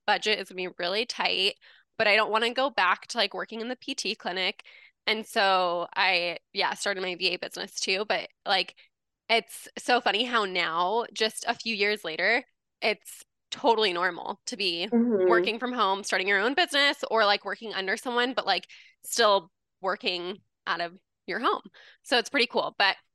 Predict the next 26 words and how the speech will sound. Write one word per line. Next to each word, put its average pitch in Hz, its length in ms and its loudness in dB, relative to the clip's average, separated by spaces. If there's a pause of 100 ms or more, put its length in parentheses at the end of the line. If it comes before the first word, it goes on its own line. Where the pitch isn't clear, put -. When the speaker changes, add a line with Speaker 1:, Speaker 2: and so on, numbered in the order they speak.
(240)
Speaker 1:
um, 208 580 4 (100)
okay, 277 240 6 (260)
so 247 480 4
that's, 240 200 4 (220)
like, 277 200 -2
the 339 100 -4
beginning 226 380 0
of 196 80 -8
White 185 160 0
and 196 140 -12
Salt. 185 300 0 (420)
We'll 240 200 4
dive 233 400 4
deeper 220 260 -4
into, 220 200 -4
like, 220 180 2
where 190 180 0
it's 202 220 -2 (140)
at 190 220 2
now, 185 400 0
because 262 300 -6
I 220 80 2
feel 208 140 -2
like 208 120 0
it's 214 160 -6
grown 185 360 -2